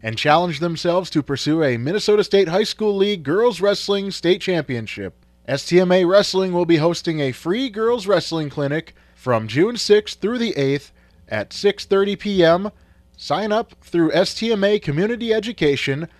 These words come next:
by following the link on our website. This summer, get ready to expand your world with Great River Regional Library's twenty twenty-two Summer Reading Program.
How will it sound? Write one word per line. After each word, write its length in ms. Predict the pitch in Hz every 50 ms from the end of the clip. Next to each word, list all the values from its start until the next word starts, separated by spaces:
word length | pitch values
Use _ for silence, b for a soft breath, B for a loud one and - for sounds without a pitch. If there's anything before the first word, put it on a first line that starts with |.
| b b b b _
by 140 | - 110 107
following 480 | - - 151 156 165 170 180 175 170
the 120 | 165 151 139
link 280 | 151 170 196 180 - -
on 160 | - 156 165 175
our 140 | 175 170
website. 640 | 160 143 131 117 110 - - 120 95 85 82 - - - _ _ _ _ _ _ _ _ _ _ - 117
This 220 | 120 202 226 -
summer, 500 | - - 262 226 180 165 151 156 156 143 -
get 180 | 131 156 208 202 208
ready 240 | 220 240 254 240
to 120 | 202 175 147
expand 460 | 135 - - - 185 220 247 262 208
your 240 | 175 190 226 254 254
world 420 | 170 160 156 135 123 110 101 92
with 220 | 107 110 104 - -
Great 340 | - 143 165 208 220 -
River 280 | 175 190 208 208 220 202
Regional 420 | 170 185 226 185 190 220 233 233
Library's 640 | 226 208 180 160 139 139 147 147 147 151 151 139 -
twenty 400 | - - - 277 262 - 190 160
twenty-two 560 | - - 165 160 151 139 - - 196 233 240
Summer 340 | 214 - - 214 233 262 247
Reading 380 | 180 143 196 240 233 208 165 135
Program. 640 | - 143 127 113 95 107 104 98 85 80 78 78